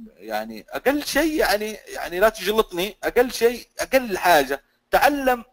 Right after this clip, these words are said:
كيف الميتا تريدر شغال، الميتا تريدر او التريد ستيشن او التيكر شارت او السوق، ال-، المنصه اللي انت شغال عليها، هذه مهاره يجب ان تتقنها، تمام؟ والامثله كثير في مهاره التداول،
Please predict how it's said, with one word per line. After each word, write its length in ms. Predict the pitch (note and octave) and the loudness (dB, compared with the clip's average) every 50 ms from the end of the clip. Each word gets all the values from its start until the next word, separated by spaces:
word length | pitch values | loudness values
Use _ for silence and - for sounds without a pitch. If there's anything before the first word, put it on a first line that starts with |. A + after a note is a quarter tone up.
| _ _ - | _ _ 0
كيف 240 | A3 A3+ A3 - G3+ | 0 2 2 0 -4
الميتا 320 | G3 G#3 G#3+ G#3 - F#3+ | -4 -4 -6 -6 -6 -6
تريدر 340 | - G3 G3+ G#3 F#3+ F#3 F3+ | -4 0 0 0 0 0 -4
شغال، 400 | - - D3+ D3 F3 F3+ F3+ E3 | -4 -6 -4 2 4 4 4 4
الميتا 260 | D#3 D#3+ F3+ F3 F3+ | 0 -6 -10 -8 -8
تريدر 460 | E3 - E3+ F3+ F3+ E3+ F3 E3+ E3+ _ _ _ _ _ _ _ _ - | -8 -4 -2 -2 -2 0 0 -2 -4 _ _ _ _ _ _ _ _ -2
او 260 | C3+ E3 E3+ E3 D#3+ | 0 0 2 2 2
التريد 540 | D#3 D3+ D3 C#3 C3 C3 _ - E3+ E3+ D#3+ - _ | 2 2 0 0 -2 -2 _ -4 -4 -4 -4 -6 _
ستيشن 420 | _ - - - E3+ E3+ D#3+ - C3 | _ -18 -4 -2 -2 -2 -2 -2 -4
او 80 | A#2+ | -6
التيكر 300 | B2 - - - - D#3+ | -6 -6 -10 -4 -4 -4
شارت 340 | - - E3+ D#3+ D3+ D3 - | -2 2 4 4 4 2 0
او 100 | C3 C3 | -6 -6
السوق، 360 | B2+ - - E3+ D#3+ D3 - | -6 -6 -8 -10 -8 -8 -8
ال-، 180 | A2+ C3 B2+ A2+ | -8 -6 -6 -6
المنصه 500 | G2+ A#2 B2 B2+ D3 E3+ - - - C#3 | -8 -6 -4 -2 -2 -2 -2 -2 -4 -4
اللي 160 | B2+ B2+ C3 | -2 0 -2
انت 160 | C3+ - - | -2 -4 -10
شغال 360 | C3 - C3 A#2+ D3+ D#3 C#3 A#2+ | -12 -12 -6 2 2 2 2 2
عليها، 400 | C3+ D3+ D#3 C#3 A#2 - B2 B2+ | 0 0 0 0 0 -2 -4 -6
هذه 120 | A#2+ B2 | -6 -4
مهاره 500 | B2+ C3+ D3 F3 F#3 F3+ D#3+ B2 - - _ _ _ _ _ _ - | -6 -2 2 4 4 4 4 2 0 -4 _ _ _ _ _ _ -6
يجب 260 | D3+ D3 D#3+ D3+ A2 | -6 -6 -6 -8 -8
ان 120 | C#3 C#3+ | -10 -12
تتقنها، 500 | - C#3+ _ - - G3 E3 C3 G#2+ - _ _ _ _ _ _ | -12 -18 _ -6 -6 -4 -4 -4 -6 -8 _ _ _ _ _ _
تمام؟ 300 | - A2+ C3+ D#3+ F3 F3 - _ _ _ - | -10 -2 0 0 0 0 -4 _ _ _ -4
والامثله 460 | D#3+ F3+ F3 F3+ F3+ - D#3+ D3 C#3+ | -4 -2 -2 -4 -4 -4 -2 -2 -2
كثير 360 | - - B2+ - D3+ D3 C#3+ | -2 -4 -6 -6 -6 -8 -8
في 120 | - C3+ B2 | -8 -12 -10
مهاره 320 | A#2+ A#2+ C3+ C3+ C#3 - - | -4 -2 -2 -2 -2 -4 -8
التداول، 500 | A#2 - A#2+ A2 C3 D3+ E3+ F#3+ G3+ G3 | -16 -20 -8 0 4 4 4 4 2 -2